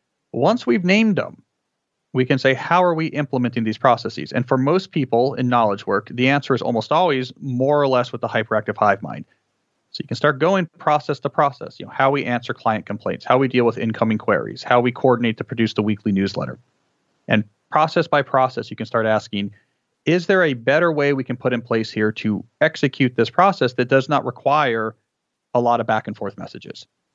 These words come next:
And as you go through this, this exercise process by process, you find innovation after innovation that reduces back and forth messages. And pretty soon,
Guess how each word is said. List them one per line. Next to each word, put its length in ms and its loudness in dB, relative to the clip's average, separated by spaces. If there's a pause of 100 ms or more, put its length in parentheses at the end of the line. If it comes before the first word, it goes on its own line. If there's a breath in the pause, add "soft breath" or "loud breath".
(200)
And 380 4
as 300 2
you 80 -2
go 180 2
through 200 0
this, 300 0 (120)
this 240 -2
exercise 560 0
process 360 -2
by 140 -4
process, 540 -2
you 80 -6
find 420 0
innovation 500 2
after 220 0
innovation 520 2
that 100 2
reduces 420 0
back 240 0
and 100 -6
forth 300 -4
messages. 400 0
And 80 -2
pretty 200 2
soon, 380 0